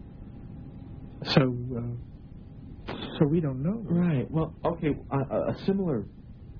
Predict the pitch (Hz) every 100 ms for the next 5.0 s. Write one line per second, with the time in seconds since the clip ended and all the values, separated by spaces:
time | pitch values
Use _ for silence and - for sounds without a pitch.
0 | - 95 85 78 - - 104 - 110 101
1 | 110 117 110 120 101 101 110 127 131 -
2 | - 87 85 82 80 - - - - 180
3 | 226 208 147 107 110 127 143 139 - -
4 | - - 127 127 - 131 - - - -